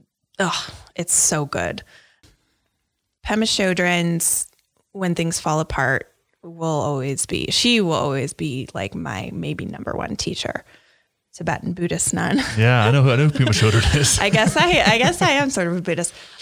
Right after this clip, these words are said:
Speaker 1: Um, John O'Donohue. I have to pick a book. To, To Bless the Space Between Us is probably up there. He is, like, a late Irish poet, theologian,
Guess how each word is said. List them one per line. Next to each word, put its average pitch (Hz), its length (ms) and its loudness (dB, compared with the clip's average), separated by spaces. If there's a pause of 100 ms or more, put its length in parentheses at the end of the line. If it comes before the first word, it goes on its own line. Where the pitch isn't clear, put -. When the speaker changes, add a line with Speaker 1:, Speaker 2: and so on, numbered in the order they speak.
Speaker 1:
Um, 202 500 4 (680)
John 196 240 0
O'Donohue. 190 720 0 (1400)
I 196 40 -20
have 170 160 -8
to - 80 -14
pick - 180 -6
a 175 40 -4
book. 156 260 -4
To, - 220 0 (140)
To 208 120 0
Bless 180 340 2
the 180 60 0
Space 165 360 0
Between 160 420 -2
Us 190 300 -2
is - 100 -4
probably 151 720 -4 (600)
up 165 200 -4
there. 190 480 0 (180)
He 170 720 0
is, 165 280 -2
like, 160 160 -4
a - 20 0
late 156 340 -2
Irish 156 600 0
poet, 160 580 -2
theologian, 151 920 -4